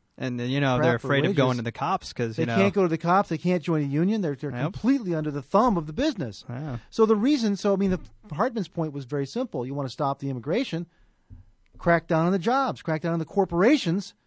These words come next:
Speaker 2: who are, who are creating the jobs for these people.
Speaker 1: And, and that's why there's this beautiful wedge happening right now where, where Bush is really stuck because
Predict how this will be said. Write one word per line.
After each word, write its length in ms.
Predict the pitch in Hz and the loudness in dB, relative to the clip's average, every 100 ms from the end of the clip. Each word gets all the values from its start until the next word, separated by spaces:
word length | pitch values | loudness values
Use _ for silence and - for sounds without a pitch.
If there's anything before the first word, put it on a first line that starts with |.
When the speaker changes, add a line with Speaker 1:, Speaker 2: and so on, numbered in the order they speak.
| _ _ _ _ _ _ _ _ - | _ _ _ _ _ _ _ _ -6
Speaker 2:
who 160 | 175 | 0
are, 180 | 190 190 | 2 0
who 240 | 165 208 | -4 -2
are 80 | 214 | -2
creating 320 | - 196 196 | 2 2 2
the 60 | 202 | 0
jobs 320 | 226 240 254 | -2 -4 -4
for 80 | 170 | -6
these 160 | 135 - | -6 -6
people. 400 | 120 110 - _ | -8 -8 -14 _
Speaker 1:
And, 120 | 127 123 | -8 -4
and 140 | 131 | 0
that's 160 | 143 156 | 2 2
why 80 | 135 | 2
there's 180 | 123 | 2
this 180 | 120 110 | 0 -4
beautiful 680 | - 123 139 175 - 123 113 | -8 -2 2 2 2 -2 0
wedge 300 | 131 151 - | 0 0 -2
happening 440 | 123 110 117 113 | -4 -2 -4 -2
right 220 | 113 117 | -2 -2
now 340 | 120 120 113 110 | -2 -2 -2 -4
where, 260 | - 98 117 | -8 -10 -10
where 140 | 117 | -10
Bush 360 | - 143 156 - | -4 -2 0 -2
is 180 | 113 123 | -10 -8
really 500 | 120 143 147 123 110 | -2 2 2 2 -4
stuck 520 | - - 135 123 - | -8 -2 0 0 -4
because 280 | 123 120 | -6 -6